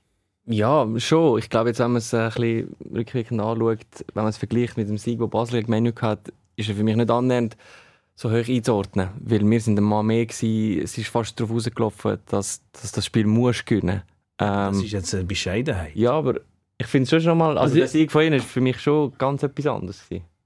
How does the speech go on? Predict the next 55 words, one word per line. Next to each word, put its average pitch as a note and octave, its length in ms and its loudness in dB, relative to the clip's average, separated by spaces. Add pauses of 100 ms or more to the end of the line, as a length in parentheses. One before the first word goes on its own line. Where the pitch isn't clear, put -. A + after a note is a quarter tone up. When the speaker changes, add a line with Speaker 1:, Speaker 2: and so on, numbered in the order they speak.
(880)
Speaker 3:
Ja, D3+ 120 4
schön. E3+ 340 6
Also, D#3 220 4
der, B2 400 4
eben, F3 160 4
das D3+ 180 2
ist, - 260 2
das E3 120 4
sind, F#3 240 4 (520)
das E3+ 180 4
ist, G#3+ 200 0
das F3+ 80 2
kann, G3 240 2
das E3+ 140 2
ist F#3+ 80 6
eine G3 100 6
Aussage, G#3 300 2
die F3+ 60 6
jetzt - 240 0 (160)
von E3 160 4
einem D#3+ 120 4
Fußballer D#3 540 0
kommt. B2 400 -6
Und D3 160 0
das D#3+ 160 -2
finde F#3 220 2
ich - 80 -4
schön, F#3 340 2
weil F3 120 0
auch, D#3 340 -4 (100)
äh, E3 40 -4
das - 220 -4
kann E3+ 140 0
einstufen, F3+ 680 0
oder? D#3 220 -2 (340)
G-, - 180 -10 (100)
ganz G3 220 0
viele F#3 260 0
Leute G#3+ 240 -2
haben, E3+ 220 0 (520)
äh, D#3+ 140 2
also C#3+ 240 -2
auch D#3 360 0
auf, - 140 -6
auf, - 360 -4
äh, D3 560 2
Konkurrenz E3 680 0
haben, F3+ 160 0
wo D#3+ 100 0
gesagt, D#3+ 280 -2
das - 60 -6
ist - 80 -8
die E3+ 60 -2
grösste F3 360 -2
Leistung, D#3+ 420 -2